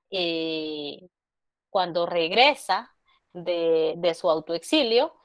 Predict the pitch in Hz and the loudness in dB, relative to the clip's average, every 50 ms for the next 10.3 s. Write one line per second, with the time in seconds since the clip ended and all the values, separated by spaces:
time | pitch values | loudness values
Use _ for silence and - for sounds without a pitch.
0 | _ _ _ _ _ - 196 190 - - 196 190 - 208 208 226 - - _ - | _ _ _ _ _ -6 -6 -4 -2 -2 -2 0 -2 -2 -4 -4 -6 -2 _ 8
1 | 208 196 170 170 - 196 190 - 226 214 226 226 233 233 262 240 208 196 190 196 | 8 10 8 6 2 -2 -2 -2 -4 0 0 0 0 2 2 2 2 2 2 2
2 | 190 202 214 247 - _ - 185 175 - - 220 220 - - 262 254 240 240 220 | 2 2 2 0 -4 _ -10 -10 -10 -4 -4 -4 -4 -2 0 0 4 6 8 8
3 | 214 208 208 196 196 220 233 247 - - - 196 185 185 202 226 240 - - 180 | 6 6 2 0 0 0 0 0 -2 -4 -2 2 4 4 4 4 2 0 -2 -4
4 | 175 170 165 165 165 160 160 156 151 147 156 156 - - - - 165 160 151 151 | -2 -2 -2 -2 -2 -4 -4 -6 -6 -6 -6 -8 -10 -12 -10 -10 -8 -8 -8 -8
5 | 151 147 151 151 - _ _ _ - 185 190 185 185 185 170 180 180 175 175 - | -10 -12 -14 -16 -18 _ _ _ -12 -4 2 2 2 2 2 -2 -6 -6 -2 -2
6 | 220 202 196 - 202 185 - - 175 - - - 196 196 - - 269 269 269 - | -2 -2 0 -2 -4 -4 -4 -6 -6 -2 -2 -2 -2 2 6 6 6 6 6 2
7 | 294 359 - - - _ _ _ - - - - _ _ 180 185 190 190 190 190 | 0 -2 -2 -4 -12 _ _ _ -20 -20 -20 -20 _ _ -2 0 0 2 2 2
8 | 180 180 180 185 202 226 233 220 - - - 180 175 - - - 175 170 160 156 | 2 2 4 6 8 8 8 8 6 2 2 2 2 0 0 2 4 4 4 4
9 | 156 156 156 156 156 156 156 156 156 151 - - - 170 160 151 151 151 151 151 | 2 2 0 -2 -2 -2 -2 -2 -4 -6 -6 -4 -2 0 0 2 0 -2 -4 -6
10 | 151 151 151 - - | -8 -8 -10 -12 -14